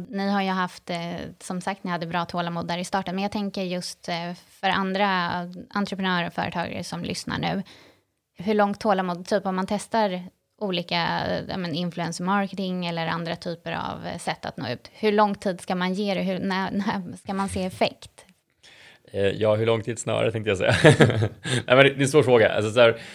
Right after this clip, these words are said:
Speaker 2: för, för våran del kan man väl säga att när, när vi såg att vi började få attraction och det funkade, då, då tryckte vi på allt vi hade. Det var ju väldigt så här, stor, eh,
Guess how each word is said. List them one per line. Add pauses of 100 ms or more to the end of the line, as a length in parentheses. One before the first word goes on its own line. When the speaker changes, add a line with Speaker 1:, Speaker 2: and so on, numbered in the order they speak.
Speaker 2:
för,
för
våran
del
kan
man
väl
säga
att
när,
när
vi
såg
att
vi
började
få
attraction
och
det
funkade,
då,
då
tryckte
vi
på
allt
vi
hade.
Det
var
ju
väldigt
så
här,
stor,
eh,